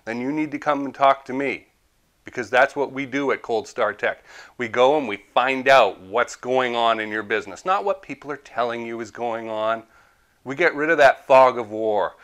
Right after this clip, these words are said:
and we give you full clarity on what's actually happening in your business. And hey, I'll be frank with you, sometimes we find you've got bad apples. Wouldn't you rather know?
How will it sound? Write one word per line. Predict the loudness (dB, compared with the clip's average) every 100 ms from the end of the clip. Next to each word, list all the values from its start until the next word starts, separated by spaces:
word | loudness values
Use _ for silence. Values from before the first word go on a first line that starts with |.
| -16 -8
and | -6
we | -6
give | -6 -8
you | -8 -16
full | -4 -2 -2
clarity | -2 2 4 4 2 0
on | 0
what's | 0 -4 -6 -14
actually | -12 -12 -10 -10 -4
happening | -2 -2 -4 -16
in | -14
your | -14
business. | -10 -12 -12 -16 -10
And | -8
hey, | -8 -4
I'll | 0 0
be | -2
frank | -4 -4 -4
with | -8 -12
you, | -10
sometimes | -6 -6 0 2 2
we | -4 -8
find | -2 0 0
you've | -4 2
got | 4 4 4
bad | 4 6
apples. | 4 2 -2 -14 -16 _ _ _ _ _ _ _ _ _ _ _ _ _ _ _ _ _ _
Wouldn't | -12 -10
you | -4
rather | 0 0 0
know? | -4 -2 -2 -4